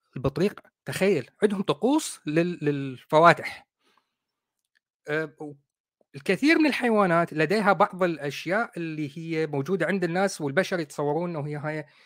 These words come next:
يونيك فقط للبشر. م-، م-، الفرق، ال-، البشر يتفردون بها، والتجربة موجودة على اليوتيوب. القردة الاثنين، آه، وا-، اثنينهم يقومون بنفس العملية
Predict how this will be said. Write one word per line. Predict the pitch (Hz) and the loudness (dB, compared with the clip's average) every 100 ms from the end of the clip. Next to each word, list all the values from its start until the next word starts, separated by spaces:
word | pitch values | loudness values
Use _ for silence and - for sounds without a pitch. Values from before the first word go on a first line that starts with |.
| _ _ _ _ | _ _ _ _
يونيك | 151 165 202 233 | -6 -2 0 -2
فقط | - 208 202 185 | -2 0 2 2
للبشر. | 165 143 127 113 - | 0 0 -2 -10 -14
م-، | - 143 | -12 -8
م-، | 139 - - 147 - - | -8 -12 -14 -14 -12 -12
الفرق، | 143 175 180 - | -2 0 0 -2
ال-، | 147 135 | -8 -6
البشر | 135 170 175 | -6 -2 0
يتفردون | 156 151 160 147 143 170 | 0 2 2 4 4 2
بها، | 120 | 0
والتجربة | 123 180 320 311 269 | -2 -2 0 0 0
موجودة | 240 226 277 220 | 2 0 0 0
على | 202 | 0
اليوتيوب. | 220 220 202 196 175 _ - - - | -2 -2 -2 -2 -2 _ -20 -20 -18
القردة | 143 185 185 175 | -6 0 2 2
الاثنين، | 156 143 156 165 151 143 _ _ _ _ _ 139 | 2 0 0 0 -2 -6 _ _ _ _ _ -2
آه، | 135 131 | 2 2
وا-، | 135 165 147 143 | 4 4 4 0
اثنينهم | 135 175 165 143 | 0 2 2 2
يقومون | 143 147 165 151 | 2 2 2 2
بنفس | 180 - | 2 2
العملية | 202 185 170 156 160 170 | 2 2 2 2 2 0